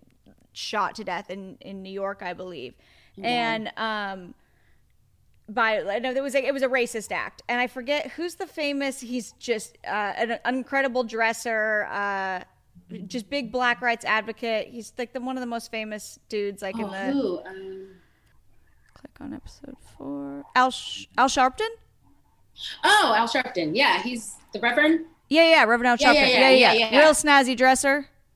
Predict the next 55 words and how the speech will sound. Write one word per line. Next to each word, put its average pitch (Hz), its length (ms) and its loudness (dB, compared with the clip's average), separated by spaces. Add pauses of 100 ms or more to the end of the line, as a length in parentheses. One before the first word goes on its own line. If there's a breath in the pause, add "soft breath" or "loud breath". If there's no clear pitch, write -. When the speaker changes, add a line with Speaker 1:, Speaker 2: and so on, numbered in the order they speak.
(140)
Speaker 2:
Yeah, 370 180 4
yeah, 359 240 2
yeah. 196 260 4
He 254 140 0
was, 269 180 -6
what 330 140 0
show 466 140 -2
was 508 200 -4
he 480 60 -2
on? 508 360 -6 (600)
What's 302 240 -10
it 403 80 -14
called? 440 260 -14 (580 soft breath)
Speaker 1:
Uh, 302 80 -6
I 392 840 -4 (200)
don't 622 300 -6 (100)
know. 240 140 -2
He's 277 340 -8 (140)
so 330 240 0
skinny 285 500 -4
now. 120 380 -10 (920)
Speaker 2:
Oh, 220 160 4
yeah, 202 140 4
he 202 140 -2
lost 190 360 -2
so 170 380 -4
much 156 260 -4
weight. 127 380 -10 (760)
Speaker 1:
Just - 320 -8
Speaker 2:
I 185 60 -12
don't - 0 -
know 220 60 -6
if 226 40 -12
he 269 80 -4
Speaker 1:
for 208 80 -4
Speaker 2:
did 208 80 -2
Speaker 1:
health 208 120 0
Speaker 2:
that, 330 140 0
like, 370 140 2
Speaker 1:
reasons? - 460 -4 (220)
Speaker 2:
I 254 120 -6
don't 302 80 0
know 330 60 4
if 349 60 2
he 294 60 2
did - 60 0
Speaker 1:
Jesus. 277 160 -2
Speaker 2:
that. 233 160 -2
I 226 40 -4
think 311 160 2
he 330 60 6
may 285 80 2
Speaker 1:
So 392 100 6
Speaker 2:
have 415 60 6
did 453 40 6